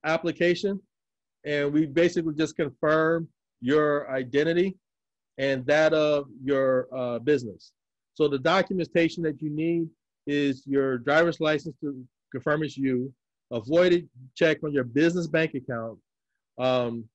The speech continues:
to confirm you're actually in business with a bank. Three, your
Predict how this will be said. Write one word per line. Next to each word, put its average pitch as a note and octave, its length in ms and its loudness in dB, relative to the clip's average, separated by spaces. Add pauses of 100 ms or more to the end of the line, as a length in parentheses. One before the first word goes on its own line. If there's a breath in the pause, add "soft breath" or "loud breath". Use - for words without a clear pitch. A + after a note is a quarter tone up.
(160)
to C#3 100 -4
confirm D3 380 -2
you're C#3+ 220 2
actually C#3 360 0
in C#3 100 -2
business C3+ 340 0
with B2 140 -6
a A2+ 40 -8
bank. A#2 380 -4 (520)
Three, E3 500 4 (400)
your B2+ 380 0